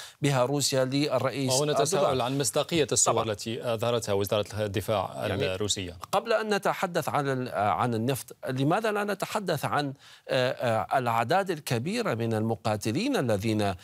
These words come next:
Speaker 1: و-، آه، وصلوا إلى تركيا خلال السنوات الأربع الماضية وتقدموا وعبروا الحدود وبت-، ولم يمسكهم أحد؟
Speaker 2: هذا
Speaker 1: يعني،
Speaker 2: ليس موضوعنا
Speaker 1: هذا
Speaker 2: اليوم،
Speaker 1: باتجاه،
Speaker 2: يعني.
Speaker 1: ولكن باتجاه
Speaker 2: موضوعنا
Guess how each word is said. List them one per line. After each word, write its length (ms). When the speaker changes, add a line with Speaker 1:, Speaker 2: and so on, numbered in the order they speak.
Speaker 1:
و-، 260
آه، 200
وصلوا 520
إلى 220
تركيا 360
خلال 300
السنوات 500
الأربع 380
الماضية 540
وتقدموا 800
وعبروا 460
الحدود 440
وبت-، 280
ولم 340
يمسكهم 480
أحد؟ 380
Speaker 2:
هذا 220
Speaker 1:
يعني، 120
Speaker 2:
ليس 80
موضوعنا 540
Speaker 1:
هذا 80
Speaker 2:
اليوم، 260
Speaker 1:
باتجاه، 180
Speaker 2:
يعني. 200
Speaker 1:
ولكن 320
باتجاه 360
Speaker 2:
موضوعنا 240